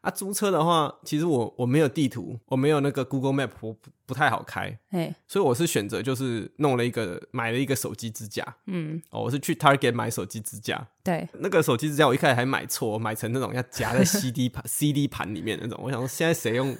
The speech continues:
Speaker 1: C D盘啊？
Speaker 2: 超级古老，而且你竟然买得到，我很震惊。
Speaker 1: 对啊，我，我这，我随手一拿，我想说应该每个都差不多啊，拿一个就只能，<laughs> 只适用于C D盘。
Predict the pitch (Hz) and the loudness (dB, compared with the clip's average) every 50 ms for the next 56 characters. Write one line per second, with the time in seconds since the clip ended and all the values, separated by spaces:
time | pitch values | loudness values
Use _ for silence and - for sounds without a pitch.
0 | - - - - 135 127 123 127 - - 135 - - - - - - - 254 208 | -10 -12 -4 -2 0 2 2 2 2 0 -4 -6 -6 -12 -14 -4 2 6 8 8
1 | 214 226 220 202 190 185 180 165 165 180 165 151 185 208 - 208 170 165 180 - | 8 8 6 2 2 4 4 4 8 8 10 10 10 10 10 8 6 6 6 6
2 | 240 214 208 262 226 - - 175 - 160 160 - 170 147 151 185 208 240 180 - | 6 8 8 8 6 8 4 4 4 4 6 6 6 6 8 8 8 8 8 6
3 | 156 - 190 165 160 170 - 269 254 233 - 151 - - 139 131 - - 131 131 | 8 8 8 8 8 8 6 6 6 6 4 0 -4 -2 -2 -2 -2 0 0 2
4 | 165 220 196 - 147 120 - 160 190 - 180 139 160 170 151 123 113 117 127 139 | 2 2 2 2 -2 0 2 2 4 4 4 4 4 4 4 4 4 2 2 0
5 | 135 120 135 143 151 147 156 165 160 165 147 117 107 113 123 131 131 127 127 135 | 0 0 0 0 -2 -2 -4 -4 -4 -2 -2 -2 -4 -4 0 2 2 2 4 4
6 | 123 117 120 123 123 123 139 147 143 139 139 147 143 143 139 151 147 - _ - | 4 4 4 6 6 6 8 6 6 6 4 4 2 2 2 -2 -4 -4 _ -8
7 | - 139 131 123 127 113 - - 123 - _ _ _ - 147 - - - 139 127 | -4 0 4 6 6 6 4 2 -8 -14 _ _ _ -18 -16 -8 0 2 4 8
8 | - - - 185 180 180 180 175 160 135 135 139 - - 147 147 139 143 139 - | 8 8 8 8 8 8 8 8 8 6 6 4 4 2 4 6 6 6 6 4
9 | - - - | 2 -4 -4